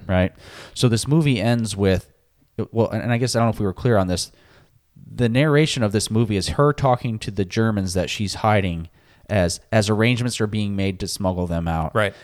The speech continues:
Speaker 1: And so the movie ends with, uh, her husband showing up with clothes to put these Germans in, and, and then throwing them in the back of a truck.
Speaker 2: Mm-hmm.
Speaker 1: And the German officer is saying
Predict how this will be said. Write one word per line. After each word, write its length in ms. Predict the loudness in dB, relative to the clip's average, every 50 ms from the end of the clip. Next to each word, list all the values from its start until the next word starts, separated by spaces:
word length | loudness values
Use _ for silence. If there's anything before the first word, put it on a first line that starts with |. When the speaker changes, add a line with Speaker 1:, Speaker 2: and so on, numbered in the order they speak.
| -12 -8
Speaker 1:
And 100 | -6 -2
so 120 | -2 0
the 100 | 0 2
movie 380 | 2 4 2 4 2 0 -2 -2
ends 360 | -2 -2 0 0 -2 -2 -2
with, 360 | 0 2 2 2 0 -4 -10 _ _ _ _ _ _ _ _ _ _ -4 -2
uh, 280 | 0 2 2 2 0 -2 _ _ _ _
her 160 | -2 -2 0
husband 420 | 2 2 2 2 2 -2 -2 -2 -2
showing 340 | -2 0 0 0 2 2
up 220 | 0 0 -2 -2 -6
with 160 | -6 -6 -6
clothes 420 | -6 -2 0 2 4 4 2 0
to 100 | -2 -6
put 200 | -4 -4 -4 -4
these 180 | -2 -4 -4 -4
Germans 480 | -2 0 0 0 2 0 0 -2 -2 -2
in, 280 | -2 -2 -2 -4 -6 _ _ _ _ -20 -14 -6
and, 180 | -4 -4 -4 -4 -4
and 140 | -4 -2 -2
then 100 | -2 -2
throwing 300 | 0 2 4 4 4 4
them 100 | 2 0
in 80 | 0 0
the 60 | 2
back 200 | 2 2 0 0
of 80 | -2
a 80 | -4 -4
truck. 420 | -4 0 2 4 4 4 2 0 -8
Speaker 2:
Mm-hmm. 360 | -4 -2 -2 -2 -2 -2 -4 -6 -6 -6
Speaker 1:
And 160 | -2 -2 -2
the 60 | -2 0
German 320 | 0 2 2 2 4 4
officer 560 | 4 4 4 2 0 -6 -2 0 0 2 2
is 80 | 0 0
saying 400 | -2 -2 0 0 0 -2 -4